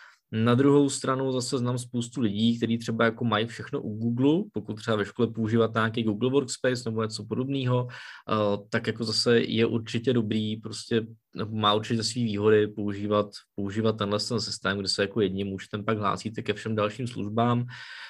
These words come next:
V momentě, kdybyste se třeba rozhodli tenhle ten Google nebo něco podobného opustit, tak u těch jednotlivých služeb pak vždycky jde změnit si to z toho přihlašování Googlem na nějakou svoji soukromou e-mailovou adresu nebo něco podobného.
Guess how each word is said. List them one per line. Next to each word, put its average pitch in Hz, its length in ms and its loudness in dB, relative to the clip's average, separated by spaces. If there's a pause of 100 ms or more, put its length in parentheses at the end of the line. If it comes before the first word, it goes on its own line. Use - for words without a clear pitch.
(120)
V 110 60 -4
momentě, 117 380 4
kdybyste 113 340 0
se 110 100 -4
třeba 117 180 2
rozhodli 110 440 2
tenhle 113 240 -2 (100)
ten 123 120 -2
Google 110 320 0
nebo 113 120 0
něco 113 180 -4
podobného 117 380 0
opustit, 113 520 -2
tak 117 160 0
u 113 40 -4
těch 117 160 -4
jednotlivých 113 480 2
služeb 107 320 0 (100)
pak 107 120 -2
vždycky 104 360 -2
jde 104 360 2
změnit 98 360 -6
si 101 100 -8
to - 120 -12
z - 80 -10
toho 104 140 -2
přihlašování 104 600 -2
Googlem 104 360 2
na 104 100 0
nějakou 98 360 -2
svoji 104 300 -4
soukromou 101 480 -4
e-mailovou 98 380 -2
adresu 95 360 -4
nebo 101 160 -4
něco 101 200 -10
podobného. 101 640 -6